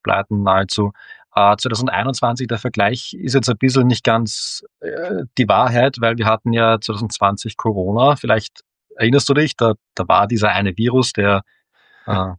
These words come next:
<laughs> aus China rübergekommen ist. Und, ähm, im Zuge dessen hat man ja diverse Förderungen, Zuschüsse et cetera an Unternehmen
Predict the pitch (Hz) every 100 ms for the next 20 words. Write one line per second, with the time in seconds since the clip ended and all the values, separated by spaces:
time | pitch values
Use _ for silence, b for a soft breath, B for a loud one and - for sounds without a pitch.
0 | _ 113 - - 120 - - 113 113 101
1 | 120 120 107 107 110 113 117 - B B
2 | B B B B - 113 107 107 110 -
3 | 117 110 107 110 - 117 - 131 135 107
4 | 110 135 123 117 127 123 120 110 110 107
5 | 110 - 123 117 117 120 135 - 113 120
6 | 135 123 123 117 117 107 - 180 - 120
7 | - 110 - 107 - 104 107 101 113 107
8 | 101 107 110 104